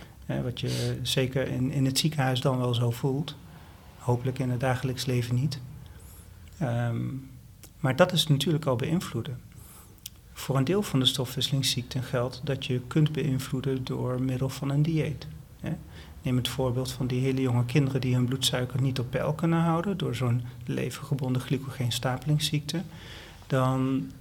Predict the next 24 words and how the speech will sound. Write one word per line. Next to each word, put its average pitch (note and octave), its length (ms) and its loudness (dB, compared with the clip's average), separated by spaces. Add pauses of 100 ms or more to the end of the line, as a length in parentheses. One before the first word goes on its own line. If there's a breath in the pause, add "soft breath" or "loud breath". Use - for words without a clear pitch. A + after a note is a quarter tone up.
(920)
als D#3+ 220 2
die D#3 140 2
glycogeenvoorraad D#3 1400 2 (200)
vanuit C#3 360 2
de C3 260 2 (380)
lever D#3 480 4
niet D3+ 300 4
afgebroken D#3 720 -2
kan A#2+ 220 0
worden, A#2 300 -2 (420 loud breath)
dan D3+ 120 0
kan D3 200 6
je C#3 100 4
een B2+ 160 4
truc F3 260 -2
bedenken C3 460 -2
met C#3 140 2
behulp C#3 320 4
van D3+ 140 2
een B2+ 100 0
dieet B2+ 600 -2
om C3+ 240 2
een B2+ 120 0
vergelijkbare B2+ 1120 2